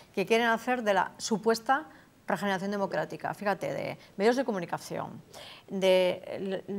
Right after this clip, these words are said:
volver a reformar la ley de la publicidad, de los lobbies. A mí la que más me preocupa es la ley de secretos oficiales, de todo esto.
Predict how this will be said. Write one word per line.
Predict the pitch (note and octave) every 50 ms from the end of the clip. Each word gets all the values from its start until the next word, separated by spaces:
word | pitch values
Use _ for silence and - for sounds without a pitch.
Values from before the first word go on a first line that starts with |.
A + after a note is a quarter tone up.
| F#3+ F#3+
volver | F#3 F#3+ F#3+ F#3+ G#3+ A#3
a |
reformar | B3 C#4 A#3+ A#3+ A3 A3+ B3 B3+
la | A#3
ley | G3 F#3+ G3
de | G#3 A3+
la | A#3+ A3
publicidad, | - F3 D#3 D3+ - - D#3 D#3+ D3+ D3+ D3 - - - - - - - - -
de | A3 F#3+ G3+ F#3+
los | F#3 F3 - G3+
lobbies. | G3+ G3+ F#3+ E3+ E3+ D#3+ D3+ - - - - - -
A | - G3 G#3
mí | A#3
la | C#4+ E4
que | E4 D4+
más | D4 C4
me | B3 C4+ B3+
preocupa | B3+ G#3 G#3 G#3+ B3+ B3 B3 D#4+ F4+ F4+ - -
es | - A3+ A3
la | A#3 A3+ A3
ley | A3+ A#3+ C#4+ C4
de | A3 G#3
secretos | - G3 F#3+ G3+ - - E3+ F#3+
oficiales, | D#3 D3+ D3 C#3 - - - - - - - - - _ _ _ _ _ _ _ _ - -
de | G3+ A3 A3
todo | A3+ C4 A3 G3+ D#3+
esto. | - C#3 - - - -